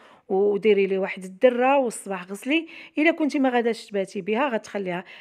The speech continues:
غير واحد ثلاثه د السوايع في راسك، والصباح غادا تغسلي. هنا داك المنقوع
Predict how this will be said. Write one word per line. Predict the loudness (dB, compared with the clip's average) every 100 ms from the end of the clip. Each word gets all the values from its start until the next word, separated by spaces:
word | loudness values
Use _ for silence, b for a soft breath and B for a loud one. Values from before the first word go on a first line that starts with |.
| B
غير | 2 4
واحد | 4 2 -4
ثلاثه | -12 -10 -8
د | -8
السوايع | -8 -4 -2 -2
في | -6 -8
راسك، | -6 -6 -8 -8
والصباح | -14 -14 -6 -6 -6 B B -6
غادا | 0 0
تغسلي. | -2 -14 -12 -14 B B -4
هنا | 0 4 4 2 B B -4
داك | 4 6 6 0
المنقوع | 0 2 0 0 2 4 4 0